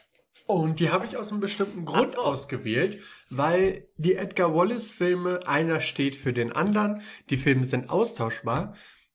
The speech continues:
Speaker 1: aber die Filme belegen zwei Sachen. Deutschland hatte schon mal einerseits Genre-Kino und sehr ähnlich zum heutigen Marvel-Kino, dieses sich dauerhaft fortsetzende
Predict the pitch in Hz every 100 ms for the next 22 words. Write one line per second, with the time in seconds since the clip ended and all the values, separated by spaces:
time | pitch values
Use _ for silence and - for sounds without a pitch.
0 | - 147 147 170 170 196 214 196 170 165
1 | 165 160 - 156 170 165 160 160 127 196
2 | - _ _ _ _ _ _ _ _ _
3 | _ _ _ _ _ - _ _ _ -
4 | 160 185 - 190 185 - 175 175 185 180
5 | 151 143 135 123 120 113 - _ _ _
6 | _ _ _ - 127 131 120 113 107 -
7 | 120 107 120 147 170 170 185 180 202 254
8 | - _ _ _ _ _ _ _ _ _
9 | _ _ 170 220 339 349 - _ _ _
10 | _ - 147 131 196 202 202 202 - -
11 | 160 175 170 175 151 143 180 185 160 -
12 | 131 127 165 180 - - _ 156 147 170
13 | - 160 - 156 190 190 175 170 - 160
14 | 170 175 160 156 156 147